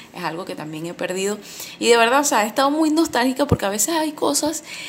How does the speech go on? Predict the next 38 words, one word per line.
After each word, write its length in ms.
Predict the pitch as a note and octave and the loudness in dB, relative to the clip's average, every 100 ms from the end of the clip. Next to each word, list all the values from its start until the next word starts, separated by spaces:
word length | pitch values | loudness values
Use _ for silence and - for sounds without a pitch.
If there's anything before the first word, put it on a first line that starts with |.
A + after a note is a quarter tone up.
| - - | -14 0
que 140 | A3+ | 4
uno 240 | A3+ A#3 C4 | 6 6 4
olvida, 400 | D4+ D4 A#3+ F3 | 4 4 4 2
o 40 | |
sea, 180 | F3 F#3+ | 2 0
y 100 | F#3 | -2
yo 240 | F#3 F#3+ | 0 2
de 100 | G3+ | 4
verdad 220 | C#4+ G3+ F#3+ | 2 2 0
que 80 | |
soy 140 | A3 A#3+ | 0 0
partidaria 640 | A#3+ A#3+ G#3+ E3+ F3+ F#3+ | 0 0 0 0 -2 -2
siempre 380 | G3 G3+ F#3+ G3 | -2 -4 -6 -6
de 100 | G3 | -4
hablar 360 | E3 - E3+ | -6 -6 -4
del 140 | F#3+ F#3 | -2 -2
amor 280 | D#3+ D#3 D#3 | -2 -6 -6
propio, 720 | - C#4 D4 - - A3 G#3 | 2 6 6 4 -2 0 0
de 160 | F#3 | -2
que 100 | E3+ | -4
hay 80 | D#3+ | -8
que 120 | - | -10
cuidarse 640 | - E3+ G3 C4+ A#3 G#3+ G3+ | -8 -4 2 4 2 0 -6
y 60 | F#3 | -4
todo 240 | F3+ F3 | -2 0
eso. 280 | F#3 F#3 A3 - - - - - | 0 -2 -4 -12 -16 -16 -16 -10
Y 380 | - B3 A#3+ A#3 G#3+ | -4 0 0 0 0
bueno, 260 | G#3+ A3+ | 0 0
sí, 240 | C#4+ - E4+ | 0 0 0
lo 240 | E4 G#3+ | 4 6
hago 280 | G3 B3 D4 | 6 2 0
con, 360 | C4 G3 F#3+ | 0 -2 -4
tengo 240 | - F#3 F#3+ | -4 -4 0
mi 120 | B3 | 0
rutina 340 | G#3+ F3+ F3 | 0 -2 -4
de 80 | F#3+ | -2
la 80 | G#3 | -2
mañana, 420 | F3+ F#3 F#3+ A3 | -4 -2 -2 -4